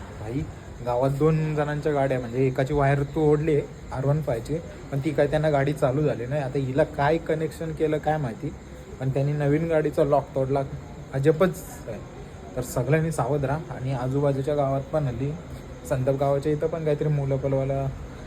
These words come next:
आलेले असं बातम्या आले, पण खरी आहे खोटी माहीत ना, या गोष्टीचं मी पुष्टी करत ना बिलकुल, पण जर खरी असेल तर सावध व्हा,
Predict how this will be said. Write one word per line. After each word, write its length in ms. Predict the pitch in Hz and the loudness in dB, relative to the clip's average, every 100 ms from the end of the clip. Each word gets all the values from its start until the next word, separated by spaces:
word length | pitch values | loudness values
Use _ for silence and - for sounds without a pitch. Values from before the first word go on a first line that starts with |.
| - | -8
आलेले 280 | 127 131 147 | -2 2 2
असं 360 | 139 135 156 151 | 2 0 0 0
बातम्या 400 | 143 135 139 143 | 0 0 0 0
आले, 180 | 139 139 | 0 -2
पण 140 | 156 151 | -2 -4
खरी 140 | 123 135 | 2 4
आहे 120 | 156 | 4
खोटी 180 | 131 147 | 2 2
माहीत 220 | 131 139 139 | 2 0 -2
ना, 120 | 151 196 - - - - | -6 -6 -12 -12 -12 2
या 80 | 135 | 2
गोष्टीचं 420 | 139 135 151 151 | 2 -2 0 0
मी 60 | 151 | 0
पुष्टी 340 | 147 139 - | -2 -6 -4
करत 300 | 151 151 143 135 | 2 4 4 2
ना 120 | 156 | 0
बिलकुल, 340 | 156 139 170 - - - - - | 2 0 -2 -8 -12 -14 -8 -2
पण 100 | 135 | 2
जर 120 | 156 139 | 2 4
खरी 160 | 135 | 4
असेल 480 | 156 151 170 165 - | 4 4 -2 -2 -6
तर 40 | 143 - - - - | -6 -6 -14 -8 0
सावध 280 | 131 143 | 2 2
व्हा, 140 | 127 | 0